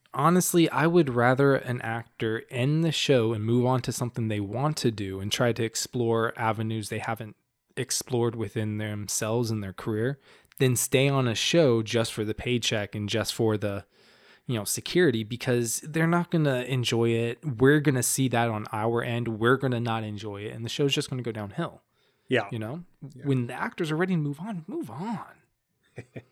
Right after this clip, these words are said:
Speaker 2: Well, on that note, uh, let us know what you guys think. You can, uh, hit us up at Uncovered Cinema or
Speaker 1: Mm-hmm.
Speaker 2: r forward slash Uncovered Cinema. So
Speaker 1: On
Speaker 2: today
Speaker 1: Reddit.
Speaker 2: we're moving on to Mary and Max. It's a animated, uh, claymation animation, claymation movie.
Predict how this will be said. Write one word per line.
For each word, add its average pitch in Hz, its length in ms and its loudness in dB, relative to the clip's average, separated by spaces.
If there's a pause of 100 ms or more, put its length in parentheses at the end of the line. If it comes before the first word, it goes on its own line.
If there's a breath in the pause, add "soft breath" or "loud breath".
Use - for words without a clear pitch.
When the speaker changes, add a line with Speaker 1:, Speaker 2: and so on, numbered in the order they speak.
(480 soft breath)
Speaker 2:
Well, 165 280 4
on 143 160 2
that 143 200 4
note, 135 380 4
uh, 127 200 6
let 135 180 4
us 139 180 2
know 139 160 6
what 127 220 2
you 123 60 -4
guys 113 260 4
think. 120 320 0
You 113 80 -4
can, 110 260 0
uh, 107 140 2
hit 113 120 0
us 107 140 -2
up 113 180 0
at 113 160 2
Uncovered 113 440 0
Cinema 143 400 0 (280 soft breath)
or 147 300 4
Speaker 1:
Mm-hmm. 120 80 0
Speaker 2:
r 117 220 6
forward 117 320 4
slash 107 360 2
Uncovered 104 460 -2
Cinema. 117 380 0 (400 soft breath)
So 123 420 4
Speaker 1:
On 123 100 -4
Speaker 2:
today 131 400 4
Speaker 1:
Reddit. 147 40 -2
Speaker 2:
we're 131 160 0
moving 131 320 4
on 139 240 4
to 117 380 2 (100)
Mary 127 480 4
and 113 180 2
Max. 117 400 0
It's - 220 -6 (100)
a 110 320 -2 (480 soft breath)
animated, 139 580 4
uh, 123 140 2
claymation 147 640 2
animation, 110 640 -2
claymation 131 840 4
movie. 117 520 4